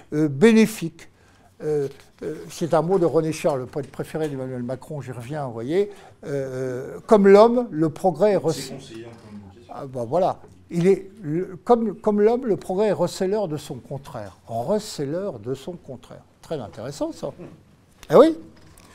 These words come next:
Speaker 1: La promesse de perfectibilité de l'homme que portait une forme de progressisme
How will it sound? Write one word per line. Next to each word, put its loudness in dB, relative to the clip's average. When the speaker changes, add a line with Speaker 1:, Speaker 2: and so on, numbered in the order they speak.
Speaker 1:
La 12
promesse 10
de 8
perfectibilité 2
de 2
l'homme 8
que 0
portait 4
une -6
forme 0
de 2
progressisme 0